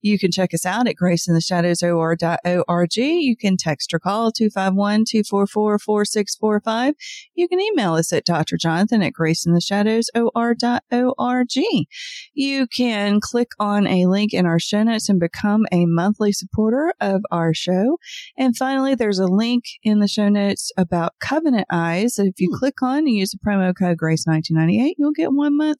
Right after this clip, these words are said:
Speaker 1: free of the Covenant Eyes porn blocker.
Speaker 2: That's really good.
Speaker 1: All right. So
Speaker 2: What's
Speaker 1: what kind
Speaker 2: the
Speaker 1: of
Speaker 2: facts
Speaker 1: facts?
Speaker 2: about
Speaker 1: Yeah.
Speaker 2: keeping time?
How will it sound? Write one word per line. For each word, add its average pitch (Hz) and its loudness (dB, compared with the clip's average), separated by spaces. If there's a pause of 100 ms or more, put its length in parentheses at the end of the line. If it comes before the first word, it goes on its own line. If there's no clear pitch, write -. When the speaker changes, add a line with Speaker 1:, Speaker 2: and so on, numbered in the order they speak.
(120)
Speaker 1:
free 359 -2
of 220 0
the 185 0
Covenant 262 0
Eyes 214 2
porn 196 2
blocker. 151 0 (400)
Speaker 2:
That's 170 2
really 185 2
good. 170 -2 (140)
Speaker 1:
All 185 0
right. 262 0 (440)
So - 0
Speaker 2:
What's 254 0
Speaker 1:
what 302 2
kind 262 2
Speaker 2:
the 185 0
Speaker 1:
of 190 -2
Speaker 2:
facts 247 -4
Speaker 1:
facts? - -6
Speaker 2:
about 269 2 (180)
Speaker 1:
Yeah. - 0
Speaker 2:
keeping 196 2
time? 185 -2